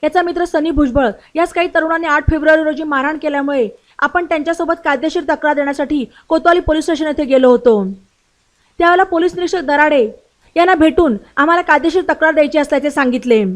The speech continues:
त्यांनी, "दहा मिनिटे थांबा, मी तुमची तक्रार नोंदवून घेतो," असे सांगितले. त्यामुळे आपण आणि आपला मित्र पोलीस स्टेशनच्या आवारात असलेल्या झाडाखाली उभे होतो.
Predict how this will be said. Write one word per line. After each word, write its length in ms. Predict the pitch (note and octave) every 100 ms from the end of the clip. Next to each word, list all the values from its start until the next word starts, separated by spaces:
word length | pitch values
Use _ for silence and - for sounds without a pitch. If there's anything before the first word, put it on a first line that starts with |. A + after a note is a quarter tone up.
| G3 _ _ _ _
त्यांनी, 140 | F4
"दहा 240 | E4 F#4 F4+
मिनिटे 240 | F4+ F4+ F4+
थांबा, 280 | D#4+ D#4+ E4+
मी 100 | F4+
तुमची 220 | E4 F4
तक्रार 300 | D#4+ D#4+ E4
नोंदवून 360 | D#4+ D4 D#4+ D#4
घेतो," 240 | C#4 D4
असे 200 | C#4 D#4
सांगितले. 560 | D4 C4 B3 A#3 G#3+ F#3+ F#3+ _ _ -
त्यामुळे 220 | E4+ F#4+
आपण 340 | D4 - C#4 - - D4
आणि 120 | F4
आपला 240 | E4 F4
मित्र 300 | D#4+ D4+ E4
पोलीस 280 | C4 D4+ E4+
स्टेशनच्या 420 | F4 F4 E4 E4
आवारात 340 | D4 D4+ E4 D#4+
असलेल्या 220 | D#4 D#4
झाडाखाली 440 | C#4 C#4+ C#4+ C#4+
उभे 200 | C#4+ B3
होतो. 460 | C4 A#3+ A3+ G3